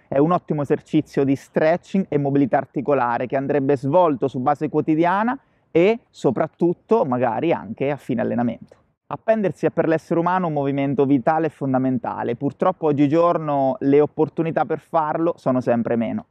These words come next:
Vi invito a ricercarle, oltre ad appendervi su una spalliera, farlo anche magari in natura, perché no, utilizzando il ramo di un albero.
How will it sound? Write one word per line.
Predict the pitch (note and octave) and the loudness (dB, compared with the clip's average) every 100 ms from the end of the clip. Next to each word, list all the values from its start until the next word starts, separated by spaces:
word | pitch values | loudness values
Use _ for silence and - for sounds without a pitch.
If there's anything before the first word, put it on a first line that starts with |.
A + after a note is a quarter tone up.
| _ | _
Vi | D3+ | -2
invito | D#3 E3+ F3 | 4 4 4
a | |
ricercarle, | F3 D#3+ E3+ - D#3+ D3 C#3+ D3+ | 0 0 -2 0 -2 0 0 0
oltre | F3 E3+ E3 | 0 0 0
ad | |
appendervi | D#3+ - E3 E3 D#3+ D#3 D#3+ | -2 -2 -2 0 -2 0 -2
su | E3+ | 0
una | E3 | -4
spalliera, | D#3 F3 E3 E3+ F#3 F#3+ G#3 - | -2 0 2 2 2 2 0 -4
farlo | - D3+ C#3+ C#3+ D3 - | -4 -2 -2 0 0 0
anche | D3+ D#3+ E3+ E3+ F3+ | -2 -2 -2 -4 -4
magari | D3 C3+ C#3 C#3+ D3 | -2 0 0 0 -2
in | C#3 | -2
natura, | C#3 B2+ B2+ A#2 A#2 | -4 -2 -2 0 -2
perché | B2 C#3+ - E3 | -2 -4 -2 -2
no, | D#3+ D#3+ - | 0 -2 0
utilizzando | D3 C3 B2+ A2+ C3 B2+ B2+ C#3 D3+ | -4 0 -2 0 0 0 0 2 2
il | A#2+ | 0
ramo | A2 A2 | -2 -4
di | A2+ | -2
un | A#2 | -4
albero. | F2+ G2+ - | -6 -14 -16